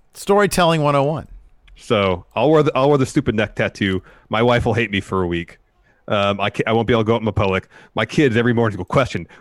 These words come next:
Speaker 2: what an idiot I am. But it's
Speaker 1: Mm.
Speaker 2: almost all worth it f-, for you to
Speaker 1: They'll
Speaker 2: say
Speaker 1: want to do the same thing. They'll want, they're not gonna think you're an idiot. They'll think, they think you're the bee's knees. They think you're cool as shit.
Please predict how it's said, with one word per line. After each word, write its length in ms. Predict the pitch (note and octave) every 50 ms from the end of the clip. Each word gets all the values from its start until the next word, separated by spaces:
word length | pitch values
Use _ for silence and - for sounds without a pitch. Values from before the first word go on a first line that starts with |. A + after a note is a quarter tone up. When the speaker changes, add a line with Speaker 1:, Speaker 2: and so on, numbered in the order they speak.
| _ -
Speaker 2:
what 140 | A#2+ B2+
an 100 | A#2+ A2+ - C3
idiot 280 | C3+ C3 B2+ A#2 G2+
I 180 | F#2+ F#2 F2+ F2+
am. 300 | F2 E2+ E2 D#2+ D#2 D2+ - - _ _ _ _ _ _ _ _ _ _ _ _ _ _ _ _ _ _ -
But 360 | - G#2 A2+ G#2 G2+ G2+ G2+
it's 140 | A2+ F#2 F#2+
Speaker 1:
Mm. 60 | C#3
Speaker 2:
almost 300 | C#3 C3 C3+ B2+ A#2+ -
all 200 | C3 B2 A#2 G#2
worth 260 | G2+ G2+ G2+ - -
it 160 | F#2 - _ _ _ _ _ _
f-, 180 | _ - - D3 - _
for 140 | - - A#2
you 140 | A2 A2 G#2+
to 80 | G2+ -
Speaker 1:
They'll 160 | B2+ G3 B3 D4 D#4
Speaker 2:
say 60 | B3+
Speaker 1:
want 260 | B3 C4 C#4 C#4+ A3+ -
to 100 | C4 A#3
do 220 | G#3 C4+ C#4 C4+
the 120 | A#3 B3+
same 320 | - - C4 C4 C4 B3 G#3
thing. 280 | - C4+ D4 D#4 B3+
They'll 180 | G#3 A#3 A#3 G#3+
want, 240 | G3+ A3 C4 C4+ A#3
they're 100 | C4 D4+
not 120 | D#4+ C#4+ G#3
gonna 120 | F#3 E3
think 200 | B2 - F3+ D3+
you're 100 | D3+ D#3
an 60 | D3
idiot. 240 | C#3 D3+ F#3 A3 A3
They'll 120 | A#3+ A#3+
think, 200 | - - A#3+ A3
they 100 | G#3 B3+
think 240 | A3+ - A#3+ G#3+ -
you're 120 | A#3 A#3 A3+
the 160 | G3+ G#3+ G3+
bee's 420 | F3 F3 E3+ F#3+ A3+ A#3+ A#3 G3 G3+
knees. 260 | B3+ C#4+ C4 F#3+ C3+
They 80 | C#3+ F3
think 200 | E3+ F#3+ F3+ E3
you're 120 | F#3 F3
cool 260 | D3 - F#3+ F#3+ F#3+
as 80 | F#3+ F3
shit. 320 | - B3+ A#3 G#3 - -